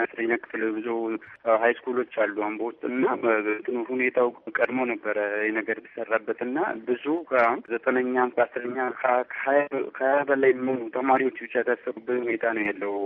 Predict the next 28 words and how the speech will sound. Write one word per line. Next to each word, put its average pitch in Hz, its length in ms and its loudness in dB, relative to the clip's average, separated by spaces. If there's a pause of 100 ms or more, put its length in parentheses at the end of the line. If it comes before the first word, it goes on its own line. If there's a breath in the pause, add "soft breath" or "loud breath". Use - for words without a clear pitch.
(160)
አምቦ 110 280 -2
ከተማ 107 300 -4
ውስጥ - 260 0
ማለት 110 240 0
ነው። 104 120 -6
ማለት 135 240 0 (100)
መማሩ 135 460 2
ቢያንስ 123 340 -2
አስራ 120 280 -2
አስረኛ፣ 120 420 -8
አስራ፣ 117 220 0 (140)
አስርና 120 440 -2
አስራ - 180 -6
ሁለተኛ 113 380 -2
ክፍል - 220 -10
የሚወስዱ 110 440 -2
ማለት 107 260 0
ነው 113 100 -6
እና 127 120 0 (300)
ከትምህርት 123 560 -4
ቤት 127 260 2 (520)
ወጥተው 120 500 -2
ሁለት 117 300 -6
ሰ-፣ - 160 -6
አንድ 113 240 0
ሰዓት 113 260 -6
ተኩል 117 300 -2
ላይ 160 160 2